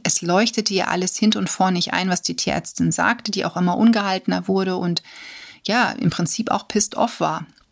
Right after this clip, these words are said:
Ich kann das, wie gesagt, verstehen. Der Tag war lang, dann hat man noch eine Halterin dran, die, wo man das Gefühl hat, die will alles anders machen, die vertraut mir nicht.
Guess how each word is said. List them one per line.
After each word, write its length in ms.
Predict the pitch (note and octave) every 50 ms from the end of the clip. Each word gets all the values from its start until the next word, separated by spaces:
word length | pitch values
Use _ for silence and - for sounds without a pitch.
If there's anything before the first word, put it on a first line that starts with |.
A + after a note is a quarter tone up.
| _ _ _ - - _ _ _ _ - -
Ich 160 | - - -
kann 160 | - - F#3+ G#3+
das, 220 | A3 G#3+ - -
wie 60 | G#3+
gesagt, 300 | G3+ G#3 - G3+ G3 -
verstehen. 540 | - - F#3 - - - A3 G#3 E3 D#3+ E3+
Der 180 | - - - -
Tag 280 | - G3+ F#3+ - -
war 120 | F3 E3+ E3+
lang, 380 | E3+ F#3 G3 G#3+ A#3 A#3 A#3
dann 160 | A3+ G3+ F#3
hat 140 | F3+ E3+ -
man 100 | F3+ F3
noch 140 | F3 F3 -
eine 100 | F3+ E3+
Halterin 460 | F3+ G3 A3 A3+ A3+ G#3+ G#3+ G3+ G3
dran, 340 | G3 F#3+ F#3+ F#3+ F#3+ G3 G3
die, 300 | F#3 F3+ F3 F3+ F3+ F3
wo 180 | F3 E3+ F3 F#3
man 140 | F#3 F#3 F#3
das 160 | F3+ - -
Gefühl 340 | - - - - G3+ G3 G3+
hat, 200 | F#3 F3+ - -
die 120 | F3 E3
will 120 | F3 F3+ -
alles 280 | - F3 E3+ E3+ -
anders 360 | - - G3+ G#3 G3+ - -
machen, 240 | - F#3 F3+ - F#3+
die 160 | F3 E3 E3 _
vertraut 520 | - - E3+ - - - F#3+ G#3 A3 - G3+
mir 100 | F#3 F#3
nicht. 320 | F#3 F3+ F#3 - - -